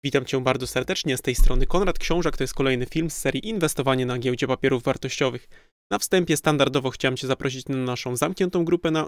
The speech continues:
Facebooku. Myślę, że warto dołączyć, warto zobaczyć, jak to wygląda od środka, o czym tam dokładnie rozmawiamy. A jeżeli chodzi o dzisiaj, sesji nie było ze względu na święto, no ale w spółkach i tak się dosyć dużo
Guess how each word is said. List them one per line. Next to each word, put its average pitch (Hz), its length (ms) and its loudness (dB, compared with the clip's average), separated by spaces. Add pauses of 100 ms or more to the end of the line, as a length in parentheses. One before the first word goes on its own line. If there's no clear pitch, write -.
Facebooku. 143 600 -2
Myślę, 139 300 -2
że 123 180 2 (540)
warto 151 380 2
dołączyć, 139 600 2
warto 175 340 0
zobaczyć, 147 320 -4
jak 147 100 -4
to 135 120 -2
wygląda 139 340 0
od 127 140 -6
środka, - 380 -2
o 139 80 -2
czym 131 180 -4
tam 131 220 0 (340)
dokładnie 135 640 2 (300)
rozmawiamy. 143 680 2 (140)
A 170 60 -2
jeżeli 202 240 0
chodzi 175 260 0
o 123 80 2
dzisiaj, 143 420 0 (140)
sesji 143 640 0
nie 139 180 0
było 151 280 2
ze 131 100 -2
względu 135 340 0
na 117 120 -4
święto, 196 380 -4
no 285 100 -4
ale 226 140 0
w - 40 -10
spółkach 160 400 -2
i 143 40 -10
tak - 160 0
się 131 140 -2
dosyć 131 300 -4
dużo 135 260 2